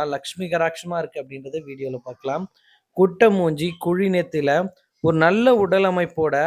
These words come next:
நல்ல ஒரு வளமான மாடா விற்பனைக்காக இருக்குங்க. தேவையான அளவுக்கு நல்ல உயரம், கறவைக்கு ஏத்த ஒரு அற்புதமான சினை மாடுங்க. இந்த மாட்டோட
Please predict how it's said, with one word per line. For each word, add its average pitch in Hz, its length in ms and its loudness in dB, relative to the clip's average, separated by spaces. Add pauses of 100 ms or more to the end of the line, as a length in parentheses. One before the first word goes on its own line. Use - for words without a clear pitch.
(120)
நல்ல 156 300 -4
ஒரு 185 200 2
வளமான 180 560 2
மாடா 151 280 0
விற்பனைக்காக 131 640 -6
இருக்குங்க. 131 340 -8 (520)
தேவையான 170 440 4
அளவுக்கு 202 380 2
நல்ல 165 320 0
உயரம், 160 440 -2 (320)
கறவைக்கு 214 540 2
ஏத்த 160 300 0
ஒரு 143 140 0
அற்புதமான 170 720 -2
சினை 160 320 -6
மாடுங்க. 139 400 -4 (600)
இந்த 185 160 2
மாட்டோட 233 460 6